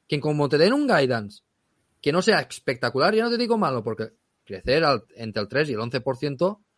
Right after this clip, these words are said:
anual es una barbaridad. Estás creciendo a más del doble o el triple que la economía mundial. Es una barbaridad. Pues ya, ese crecimiento al mercado no le gusta, no es suficiente.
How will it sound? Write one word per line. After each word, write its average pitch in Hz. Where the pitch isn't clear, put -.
anual 131
es -
una 135
barbaridad. 160
Estás 123
creciendo 139
a 123
más 127
del 123
doble 127
o 123
el 120
triple 123
que 127
la 117
economía 127
mundial. 139
Es 147
una 240
barbaridad. 117
Pues 135
ya, 190
ese 220
crecimiento 233
al 226
mercado 208
no 190
le 160
gusta, 127
no 208
es 202
suficiente. 113